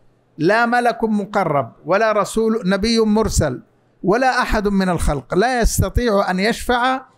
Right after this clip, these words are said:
إلا بإذن الله، فالشفاعة لله تبارك وتعالى. "قل لله الشفاعة جميعا".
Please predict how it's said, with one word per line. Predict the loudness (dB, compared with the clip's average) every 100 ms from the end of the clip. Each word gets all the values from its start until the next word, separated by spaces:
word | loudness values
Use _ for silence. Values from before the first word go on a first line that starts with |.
| _ _
إلا | -2 2 0
بإذن | 0 -2 -4 -4
الله، | -4 -2
فالشفاعة | -4 -2 -2 0 0 0 0 -2 -6 -8 _ _ -8
لله | -6 -2 0 0 -2
تبارك | -2 0 0 0 -2
وتعالى. | -2 0 0 0 -4 -8 -2
"قل | 0 2
لله | 2 4 4 2 0 0
الشفاعة | -2 -2 -2 0 0 2 0 0
جميعا". | 0 0 2 2 2 2 0 0 -2